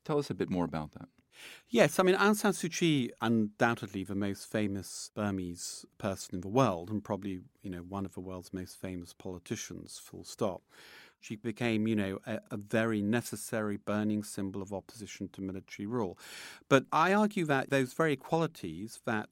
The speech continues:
Speaker 2: made her such a successful beacon for democracy and opposition focus to the military, since the change in two thousand eleven, those qualities have served her less well.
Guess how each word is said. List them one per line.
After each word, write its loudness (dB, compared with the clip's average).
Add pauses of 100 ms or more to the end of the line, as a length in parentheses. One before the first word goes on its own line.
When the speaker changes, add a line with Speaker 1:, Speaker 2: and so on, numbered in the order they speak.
Speaker 2:
made 0
her -6
such -4
a -4
successful -6
beacon -4
for -12
democracy -4
and -8 (160)
opposition -8
focus -4
to -18
the -6
military, -8 (520)
since 2
the -8
change 2
in -6
two -4
thousand -4
eleven, 0
those 0
qualities -2
have -6
served 2
her -2 (100)
less -4
well. 2